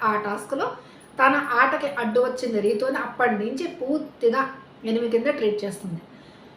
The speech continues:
అటువంటి రీతు వెళ్ళి హగ్ చేసుకోవడంలో రీతుది కూడా కొంచెం ఏంటంటే, వచ్చి మళ్ళీ తను ఎక్కడ నామినేట్ చేస్తుందో అని చెప్పేసి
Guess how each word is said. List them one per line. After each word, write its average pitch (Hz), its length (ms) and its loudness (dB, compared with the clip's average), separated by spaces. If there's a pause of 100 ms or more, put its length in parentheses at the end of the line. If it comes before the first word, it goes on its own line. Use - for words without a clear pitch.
(480)
అటువంటి 359 420 0
రీతు 285 320 0
వెళ్ళి 294 320 6
హగ్ 254 280 2
చేసుకోవడంలో 269 500 4
రీతుది 262 420 0
కూడా 294 200 2
కొంచెం 247 380 -4 (140)
ఏంటంటే, 240 640 2 (260)
వచ్చి 233 240 2
మళ్ళీ 277 220 4
తను 269 240 2
ఎక్కడ 262 240 0
నామినేట్ 262 480 0
చేస్తుందో 226 340 -2
అని 214 100 -2
చెప్పేసి 226 520 0